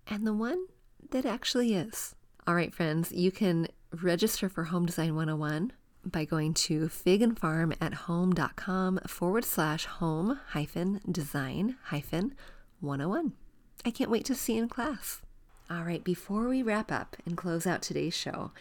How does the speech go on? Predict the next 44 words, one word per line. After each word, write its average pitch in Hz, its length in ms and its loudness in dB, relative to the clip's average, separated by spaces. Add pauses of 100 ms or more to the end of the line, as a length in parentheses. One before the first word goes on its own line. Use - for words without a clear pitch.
(120)
there 220 120 0
are 226 60 2
two 247 540 0
things 165 520 -2
I 170 80 -4
want 151 260 -6
to 170 100 -4
share 151 240 -2
with 156 180 -8
you. - 220 -6 (320)
The 190 100 -4
first - 480 -6
one 151 300 -6 (100)
is 175 340 0 (400)
the 196 160 2
survey 196 520 0
is 330 140 -2
closed, 156 880 -4
and 190 120 0
if - 140 -6
you're 240 140 0
not 427 180 -4
sure - 220 -2
what 226 100 0
I'm 220 140 0
talking 214 340 -2
about 202 140 2
with - 100 -6
the 202 80 0
survey, 180 540 0
I 180 80 -4
invited 180 680 0
all 220 240 -4
of 220 160 -4
my 170 360 0 (340)
design 185 480 0
besties, 165 640 0 (100)
the - 120 -6
people 226 340 -4
in 220 100 2
my 208 120 2
Facebook 165 420 -6
group, 160 420 -2
and 165 300 -6